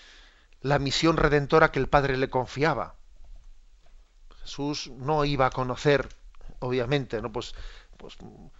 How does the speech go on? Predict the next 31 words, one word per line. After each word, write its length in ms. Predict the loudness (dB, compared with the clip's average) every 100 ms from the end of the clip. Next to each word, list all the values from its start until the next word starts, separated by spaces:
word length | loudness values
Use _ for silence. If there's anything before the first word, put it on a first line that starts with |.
| -20 -20 -18
pues 160 | -14 -8
unas 160 | -6
fórmulas 440 | -2 -2 0 -2 0
físicas 640 | 0 -2 -6 -8 -8 -8
o 100 | -6
matemáticas, 920 | -4 -4 -4 0 -2 -2 -10 -10 -12
o, 120 | -14 -14 -12
no, 160 | -12 -12 -16 -18 -12
porque 260 | -8 -6
no, 320 | -2 2 2 0 -10 -18 -12
no 280 | -6 0 2
se 160 | 4
requerían 760 | 2 2 0 -2 0 2 2 0
conocer 520 | -2 -2 0 2 2 4
tal, 300 | 2 0 -4
tales 340 | -2 -2 -2
cosas 520 | 0 0 -2 -6 -8 -16 -20 -16 0
para 200 | 2 2
llevar 280 | 2 2 4
adelante 480 | 4 2 2 0
su, 300 | -2 -2 -6 -6 -16 -20 -12
eh, 320 | -8 -8 -10 -10
su, 340 | -8 -8 -10 -10
su 160 | -14 -12 -4
tarea 320 | -2 0 0
de 80 | 0
redención. 520 | -4 -6 -2 0 0 -6 -12 -4
Pero, 160 | 0 0
sin 160 | 0
embargo, 260 | 0 0 0
Jesús 460 | -2 -2 -2 -2